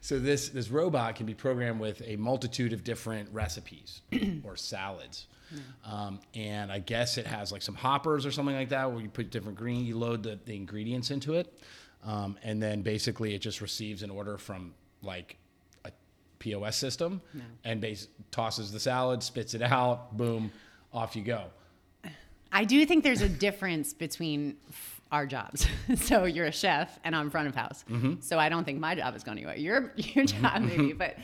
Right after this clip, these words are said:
Speaker 2: um,
Speaker 1: <laughs> Mine
Speaker 2: I
Speaker 1: might
Speaker 2: think
Speaker 1: be.
Speaker 2: there'll be,
Speaker 1: <laughs>
Speaker 2: <laughs> I, there's always gonna be someone having to create the recipes behind. So the
Speaker 1: Sure.
Speaker 2: creative aspect of it will always be there.
Speaker 1: Right.
Speaker 2: Um, I don't think that's the worst thing in the world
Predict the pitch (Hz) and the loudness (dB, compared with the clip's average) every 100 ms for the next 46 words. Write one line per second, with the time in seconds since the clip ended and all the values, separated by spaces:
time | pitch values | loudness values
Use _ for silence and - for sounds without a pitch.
0 | - - - 196 180 160 151 135 101 247 | -16 -14 2 4 6 4 4 4 8 10
1 | 277 160 294 - - 170 220 233 202 - | 10 10 8 6 6 8 8 8 6 8
2 | 277 330 214 311 - - - - - - | 8 10 8 4 2 -6 -10 -10 -12 -6
3 | 196 285 294 359 370 349 269 285 247 247 | 0 4 6 8 8 8 6 8 8 6
4 | 220 214 196 185 - - 185 170 165 - | 4 6 6 4 -2 -4 0 2 2 0
5 | 151 147 147 143 139 - 123 127 101 127 | 2 2 2 -4 -6 -4 -2 -2 -2 -2
6 | 156 139 - 160 156 156 135 131 - 117 | 0 0 -2 0 2 2 2 0 0 -6
7 | 120 117 117 - 117 120 110 110 120 - | -6 -6 -8 -8 -2 -2 -2 -8 -10 -6
8 | 123 110 - - - - 85 87 123 107 | -6 -6 -10 -16 -20 -20 -12 -4 -4 -4
9 | - 107 190 160 156 147 - - - - | 2 4 6 4 0 -2 -6 -20 -20 -20
10 | _ - - - - 147 170 196 - 127 | _ -4 -4 -4 -6 -4 -2 -2 -4 -6
11 | 113 110 110 110 | -6 -8 -8 -12